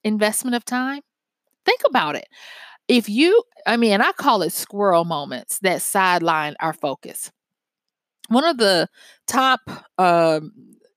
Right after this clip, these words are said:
podcasts that I've done so far, the, the, are the ones dealing with concentration and focus.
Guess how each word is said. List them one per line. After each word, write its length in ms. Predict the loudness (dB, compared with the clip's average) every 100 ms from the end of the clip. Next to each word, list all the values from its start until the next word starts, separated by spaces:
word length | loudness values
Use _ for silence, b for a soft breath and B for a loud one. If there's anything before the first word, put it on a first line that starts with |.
| _
podcasts 440 | -2 -2 -2 -4 -2
that 100 | -2
I've 140 | 0
done 340 | 0 0 -2 -4
so 180 | -4 -2
far, 400 | -2 -4 -6 -18 _ _ _ _ -16
the, 320 | -10 -8 -8
the, 120 | -10 -4
are 180 | -2 -2
the 100 | -4
ones 560 | -2 0 0 -4 -12
dealing 480 | -4 -2 -2 -4 -6
with 400 | -6 -6 -8 -16 -10
concentration 760 | -6 -4 -6 -2 -2 -2 -8
and 100 | -8 -2
focus. 560 | 0 0 -6 -14 -14